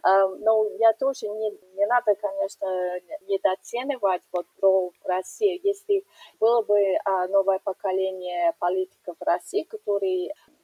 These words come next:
тоже, тоже шёл вот процесс пе-, переосмысления по истории, я думаю, что в Казахстане этот процесс,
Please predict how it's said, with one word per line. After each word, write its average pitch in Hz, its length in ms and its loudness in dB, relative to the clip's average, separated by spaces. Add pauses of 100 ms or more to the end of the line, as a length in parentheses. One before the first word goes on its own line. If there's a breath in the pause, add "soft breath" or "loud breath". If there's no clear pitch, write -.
(140)
тоже, 214 440 2 (460)
тоже 226 280 -6
шёл 196 320 0
вот 185 140 -8 (120)
процесс 190 460 -2
пе-, 185 380 -4
переосмысления 185 1000 -2
по 170 300 0
истории, 240 600 -4 (340 loud breath)
я 208 140 12
думаю, 208 240 0
что 208 220 2
в 196 60 -6
Казахстане 214 640 0
этот 202 220 0
процесс, 196 380 2